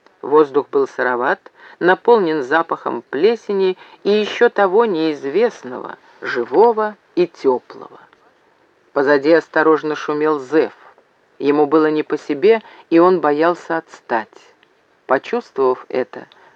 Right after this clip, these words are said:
Максим засмеялся про себя. Он отвлёкся буквально на секунду, и за эту секунду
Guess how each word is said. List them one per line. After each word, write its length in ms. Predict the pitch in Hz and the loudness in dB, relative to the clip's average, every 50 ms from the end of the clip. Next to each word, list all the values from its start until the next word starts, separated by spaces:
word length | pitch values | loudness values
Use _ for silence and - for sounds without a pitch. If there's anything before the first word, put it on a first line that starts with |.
| _ | _
Максим 380 | - 139 139 - - - 202 196 | -2 -2 -2 -2 0 -2 0 0
засмеялся 720 | 165 175 175 - - 175 165 147 139 120 113 - - 120 | 0 -2 -2 0 0 0 0 2 0 -2 -2 -4 -10 -14
про 160 | - - 117 117 | -12 -12 -14 -14
себя. 420 | - - - - 120 117 110 - - _ _ _ _ _ _ _ _ _ _ _ _ _ _ | -14 -14 -12 -10 -10 -10 -10 -12 -16 _ _ _ _ _ _ _ _ _ _ _ _ _ _
Он 160 | - 143 147 | -4 0 0
отвлёкся 480 | 143 143 - 147 156 165 156 - - 147 | 0 0 0 0 0 0 0 0 -4 -6
буквально 440 | 139 147 - - 160 160 156 151 151 | -4 -4 -2 0 0 0 0 0 -4
на 120 | 151 147 | -6 -6
секунду, 480 | - - 156 - - 202 226 220 190 190 | -4 -6 -6 -2 -2 -2 2 4 4 4
и 60 | 180 | 6
за 120 | 151 156 | 6 4
эту 200 | 165 165 - 165 | 2 2 2 -2
секунду 600 | 160 - - 147 - - 202 226 220 202 226 226 | -6 -4 -4 -4 0 2 2 4 4 4 4 4